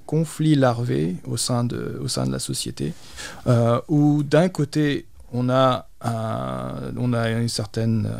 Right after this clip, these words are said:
un certain segment qui est, euh, porté sur la, le statu quo, sur le, l'entre-soi, euh, sur, euh, les droits de propriété,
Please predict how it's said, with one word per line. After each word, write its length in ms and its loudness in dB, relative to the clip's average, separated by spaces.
un 60 -4
certain 300 -4
segment 420 2
qui 380 0
est, 380 2
euh, 320 -6
porté 580 4
sur 480 0
la, 600 -2
le 120 -4
statu 340 -6
quo, 500 2
sur 580 -2
le, 340 -2
l'entre-soi, 880 0
euh, 340 0
sur, 800 2
euh, 560 -2
les 120 -2
droits 180 -2
de 40 -10
propriété, 720 -2